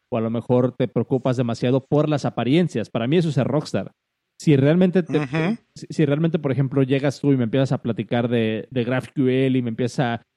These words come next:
Speaker 1: a promocionar, meter TypeScript, me empiezas, este, a, a promocionar o a, o a querer vender la idea de meter un nuevo framework que salió esta semana porque Facebook lo usa y su chingada madre,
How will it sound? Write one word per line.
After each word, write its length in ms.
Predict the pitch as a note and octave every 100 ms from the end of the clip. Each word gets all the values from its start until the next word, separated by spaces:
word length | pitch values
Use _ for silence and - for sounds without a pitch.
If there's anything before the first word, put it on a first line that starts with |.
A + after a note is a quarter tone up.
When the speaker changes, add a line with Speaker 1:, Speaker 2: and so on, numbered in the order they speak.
| _
Speaker 1:
a 120 | A#2+
promocionar, 760 | - B2 A#2+ B2+ B2 B2+ C3 B2+
meter 340 | B2+ - B2 -
TypeScript, 560 | B2+ C3 - C3+ C3 -
me 100 | A#2+
empiezas, 540 | A2 B2+ B2 B2+ - _ _ _ -
este, 640 | B2+ - A#2+ A2+ A2 A2+
a, 420 | - A2+ A2+ - B2
a 100 | -
promocionar 600 | A#2+ A#2+ B2 A#2+ C3 C3
o 80 |
a, 80 | B2+
o 120 | C3+ A#2+
a 40 |
querer 300 | - B2 C3
vender 320 | C3 C3+ C3
la 100 | C3
idea 140 | C3 C3
de 60 |
meter 240 | C3 B2 B2+
un 140 | C3
nuevo 200 | B2+ B2+
framework 440 | A#2+ C#3 C3 B2+ -
que 80 | B2+
salió 180 | B2
esta 140 | B2 -
semana 400 | C3+ B2 B2 -
porque 220 | - B2
Facebook 340 | B2 A#2 B2
lo 80 | A#2
usa 280 | A#2 C3+ C3
y 20 |
su 100 | A#2
chingada 380 | G#2 A2 A#2 B2
madre, 380 | B2 B2+ G#2+